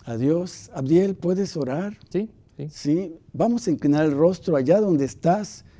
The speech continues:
Speaker 1: y vamos a orar. Vamos a entregarnos a Dios, vamos a derramar nuestra súplica al Dios de lo imposible. Oremos.
Speaker 2: Te agradecemos, Señor, porque en este dos mil veintiuno,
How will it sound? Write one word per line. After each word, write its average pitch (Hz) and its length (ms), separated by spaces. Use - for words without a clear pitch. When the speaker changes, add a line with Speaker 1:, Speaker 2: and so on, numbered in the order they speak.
Speaker 1:
y 127 100
vamos 165 480
a 104 160
orar. 147 600
Vamos 175 300
a 165 60
entregarnos 139 960
a 127 120
Dios, 147 400
vamos 170 360
a 151 100
derramar 139 720
nuestra 143 340
súplica 139 800
al 123 140
Dios 139 320
de 139 80
lo 131 100
imposible. 120 680
Oremos. - 600
Speaker 2:
Te 131 80
agradecemos, 131 540
Señor, 135 400
porque 110 560
en 120 120
este 123 240
dos 127 140
mil 123 160
veintiuno, 143 680